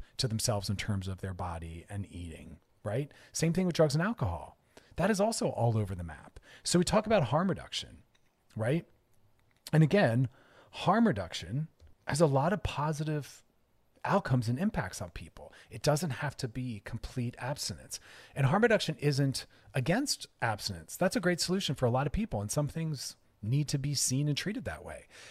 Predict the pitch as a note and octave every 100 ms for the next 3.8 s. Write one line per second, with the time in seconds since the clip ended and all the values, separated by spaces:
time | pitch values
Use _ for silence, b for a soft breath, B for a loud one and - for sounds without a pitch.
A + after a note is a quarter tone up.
0 | B F#3 C4 C4+ F#3+ G3+ G3 F3 F3 E3
1 | D3 - - E3+ E3 D#3 C#3 C3+ C#3+ C#3+
2 | D3 C3 - F#3 D3 E2+ - - A#2+ -
3 | D3 C#3+ D3 G3 A#3+ - -